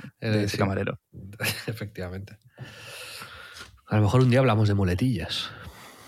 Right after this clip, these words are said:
Speaker 2: No sé. Bueno, podemos hacer podcast de, de cualquier
Speaker 1: No.
Speaker 2: mierda, Xavi, pero mejor no, ¿no?
Speaker 1: Creo que va tocando entrevistar a alguien.
Speaker 2: Ojo,
Speaker 1: Pero
Speaker 2: ¿puede
Speaker 1: deja-
Speaker 2: ser que el
Speaker 1: no.
Speaker 2: próximo podcast sea una entrevista?
Speaker 1: Bueno, ahí lo dejamos.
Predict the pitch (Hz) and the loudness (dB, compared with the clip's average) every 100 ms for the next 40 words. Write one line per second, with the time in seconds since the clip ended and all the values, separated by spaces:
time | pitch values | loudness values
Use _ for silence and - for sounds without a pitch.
0 | - - - - - - - - 107 92 | -20 -20 -18 -16 -10 -10 -8 -6 -4 -2
1 | 92 - - - 95 92 - - 104 101 | -4 -6 -14 -4 0 0 -2 -4 0 0
2 | 101 95 92 98 92 95 - 90 90 92 | 0 -2 -2 -2 -2 -4 -2 -4 -2 -4
3 | 95 - _ - - - - - - 104 | -6 -12 _ -20 -18 -16 -18 -10 -6 0
4 | 90 95 92 107 98 92 101 95 95 92 | 2 2 4 4 4 2 2 2 2 -2
5 | - 113 98 - 101 95 104 98 151 131 | -2 -2 0 2 4 6 4 4 2 4
6 | 160 185 165 170 143 147 180 123 113 - | 6 8 6 6 4 6 6 6 2 2
7 | 110 - - - - - _ _ _ _ | -2 -4 -10 -14 -16 -20 _ _ _ _
8 | _ _ 117 113 98 120 165 185 151 123 | _ _ -2 0 4 6 6 6 6 6
9 | 110 120 110 117 110 110 107 107 101 107 | 6 6 4 2 4 4 2 2 0 0
10 | 104 101 98 101 - 190 - - _ _ | 0 0 0 -2 -2 -6 -6 -20 _ _
11 | - 151 160 - - _ - - - 101 | -2 0 0 -4 -16 _ -20 -16 -4 2
12 | 107 92 113 98 - | 2 2 2 2 -2